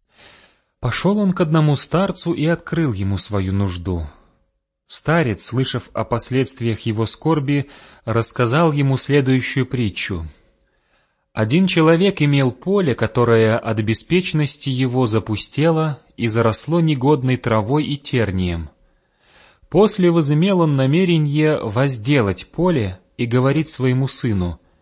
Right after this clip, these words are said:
"Пойди, очисти поле". Сын, пришедший очищать поле и увидев на нем множество травы и терния,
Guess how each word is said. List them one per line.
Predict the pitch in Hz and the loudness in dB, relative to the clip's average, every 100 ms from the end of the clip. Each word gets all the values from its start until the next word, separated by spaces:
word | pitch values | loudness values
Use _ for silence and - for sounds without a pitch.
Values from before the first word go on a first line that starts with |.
| _ _ - | _ _ -10
"Пойди, | 110 113 101 180 185 - | -4 -4 -2 -2 -2 -4
очисти | 143 - 143 101 - 107 | -4 -2 -2 -2 -4 -8
поле". | - 120 98 87 76 _ _ _ _ _ _ _ _ _ - | -4 -2 -2 -4 -10 _ _ _ _ _ _ _ _ _ -14
Сын, | - 165 180 165 | 0 2 4 2
пришедший | 120 120 - 123 - 117 | -2 -2 2 0 0 -4
очищать | 107 110 - - 101 - | -4 -6 -6 -2 -4 -4
поле | - 139 151 160 - - - _ | 0 2 2 0 -4 -20 -20 _
и | 123 | 2
увидев | 135 135 123 117 123 | 2 2 0 -2 0
на | 123 | 0
нем | 127 123 | 2 0
множество | 120 131 110 104 - 110 | 2 2 0 -2 -2 -4
травы | - 120 131 156 117 | -2 0 0 2 0
и | |
терния, | 101 180 180 135 104 90 85 | 0 2 2 2 0 0 -4